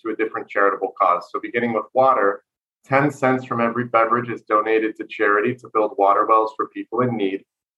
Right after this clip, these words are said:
And when you do the math, we'll only need ten percent of Americans to save money and drink our free product so we could solve the global water crisis permanently. And so it's the pr-, the power of free is the high volume.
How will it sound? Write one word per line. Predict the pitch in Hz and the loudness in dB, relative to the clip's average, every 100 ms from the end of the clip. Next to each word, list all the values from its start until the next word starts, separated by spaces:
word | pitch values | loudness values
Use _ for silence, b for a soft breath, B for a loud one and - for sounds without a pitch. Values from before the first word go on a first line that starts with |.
| _ 104 | _ -4
And | 104 | -2
when | 104 | -2
you | 104 | -4
do | 113 117 | -4 0
the | 135 | 2
math, | 117 104 120 - - | 4 4 2 -2 -2
we'll | 113 117 | 0 2
only | 117 113 110 | 0 0 -2
need | 113 113 | -2 -6
ten | - 120 131 | -2 0 2
percent | 127 - 123 123 | 0 0 0 0
of | |
Americans | 117 127 135 113 110 110 - | 0 2 4 2 0 -4 -6
to | - | -20
save | - 120 117 117 | -2 0 0 2
money | 131 113 113 - _ | 0 2 -4 -6 _
and | - | -12
drink | - 123 120 | -2 0 2
our | - | 0
free | - 127 | 0 -2
product | 123 147 135 107 - _ _ _ _ _ | 2 4 4 0 -4 _ _ _ _ _
so | - | -6
we | 120 | -4
could | 123 123 | -2 -4
solve | - 117 117 | 0 0 0
the | 110 | -4
global | 110 117 117 | 0 2 2
water | 113 107 107 - | 4 2 0 -2
crisis | 95 - - _ | -2 -4 -18 _
permanently. | 92 87 80 71 - - _ _ _ _ _ _ - | -4 -4 -4 -10 -10 -16 _ _ _ _ _ _ -12
And | 101 101 | -10 -8
so | - 104 | 0 2
it's | 101 - - _ _ _ _ _ | 2 -2 -16 _ _ _ _ _
the | 143 | -12
pr-, | 139 143 123 | -4 -2 0
the | 127 | 0
power | 135 139 143 131 | 4 4 4 2
of | 104 | 0
free | - 139 123 | 0 2 4
is | 107 104 | 2 2
the | 107 | 0
high | 113 120 123 | 2 2 2
volume. | 120 117 110 104 95 | 4 2 2 -2 -8